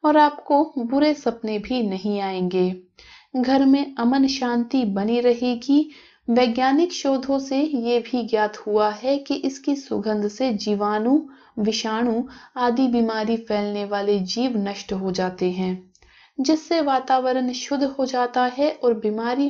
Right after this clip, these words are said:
होने का भय भी नहीं रहता है। दोस्तों, अचानक धन प्राप्ति के लिए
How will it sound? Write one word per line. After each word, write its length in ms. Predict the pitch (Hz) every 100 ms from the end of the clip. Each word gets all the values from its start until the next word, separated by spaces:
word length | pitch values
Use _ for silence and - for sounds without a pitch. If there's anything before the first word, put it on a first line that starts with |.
| 277
होने 300 | 220 214 208
का 200 | 214 214
भय 320 | 196 - 196 190
भी 220 | 196 269
नहीं 400 | 220 185 - 220
रहता 380 | 202 185 180 180 180
है। 220 | 190 185 185 _ _ _ _ _ _ _ -
दोस्तों, 400 | 294 311 - 359
अचानक 500 | - 240 262 277 349 269
धन 240 | 262 254
प्राप्ति 480 | 247 240 233 - 247
के 160 | 247 226
लिए 360 | 208 214 262